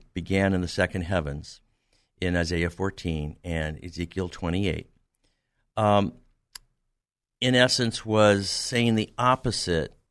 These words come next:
of the only prayer that Yeshua, Jesus Christ,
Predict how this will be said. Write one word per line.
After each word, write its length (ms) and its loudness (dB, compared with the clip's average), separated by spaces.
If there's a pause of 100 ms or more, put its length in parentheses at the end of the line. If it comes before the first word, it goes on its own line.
(140)
of 140 -4
the 140 -4
only 320 -2
prayer 360 0
that 240 -6 (320)
Yeshua, 560 -2
Jesus 720 -8
Christ, 600 -6